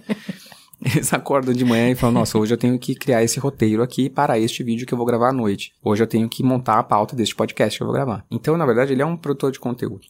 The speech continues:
Quando você olha pra ele como um produtor de conteúdo, você se preocupa com o resultado. Quando você olha pra ele como um influenciador, não importa muito o que ele vai fazer, desde que ele influencie. <laughs>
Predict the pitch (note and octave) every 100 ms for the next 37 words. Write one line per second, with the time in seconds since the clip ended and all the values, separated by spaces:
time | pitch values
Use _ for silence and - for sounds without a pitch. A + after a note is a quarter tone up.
0 | _ D3+ D#3+ E3 C#3 D3 C3+ G#2+ G2+ G2+
1 | B2 B2 A2+ G#2+ A2+ G2+ A2 G2+ G#2 G#2+
2 | G#2+ - A2 C3+ B2+ C3+ A2 A2+ A2+ A#2
3 | - F#2+ F2 - _ _ B2 - A#2+ A2+
4 | G#2+ G2+ A2 G#2+ G#2 G2+ - G2+ A#2+ A#2+
5 | G#2+ B2+ B2+ A2+ C3 G#2+ F#2 - G2+ G#2
6 | A#2+ A2 A#2 A#2+ - B2+ B2+ C3 - -
7 | F2 _ - - G3+ G#3 G#3 G3+